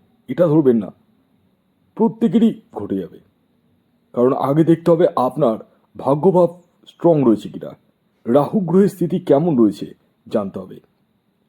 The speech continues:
এর জন্য আমি বারবার বলি, আগে নিজস্ব জন্মছক বিচার করে, রাহু রক্ষা কবচ ধারণ করে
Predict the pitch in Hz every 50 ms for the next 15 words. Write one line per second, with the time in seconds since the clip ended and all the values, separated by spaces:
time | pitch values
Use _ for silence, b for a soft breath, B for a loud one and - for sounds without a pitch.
0 | _ _ - 120 117 107 - 175 196 180 175 156 107 110 113 120 131 110 107 104
1 | 110 120 139 139 127 120 120 127 131 107 110 117 127 127 127 135 156 147 - 165
2 | 156 117 113 123 147 170 160 - 135 120 101 98 92 - 143 143 135 - 95 87
3 | - - _ _ _ _ _ _ _ _ _ _ _ _ _ _ _ _ - 104
4 | 110 117 120 - 175 180 160 - - 156 151 135 151 143 131 113 - 104 113 120
5 | 117 107 - 90 82